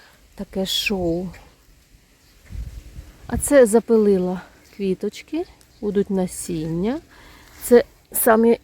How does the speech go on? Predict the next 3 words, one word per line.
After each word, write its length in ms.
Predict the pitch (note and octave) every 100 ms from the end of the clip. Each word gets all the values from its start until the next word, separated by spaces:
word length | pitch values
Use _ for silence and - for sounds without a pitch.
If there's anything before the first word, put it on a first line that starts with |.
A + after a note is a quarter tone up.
| -
ранній 520 | A3+ G#3 F#3+ F#3+ F#3+
сорт 540 | - - B3 E4+ - - - - - - - - - - - - -
такого 760 | G#3 G3 - G3 F#3+ F#3 F#3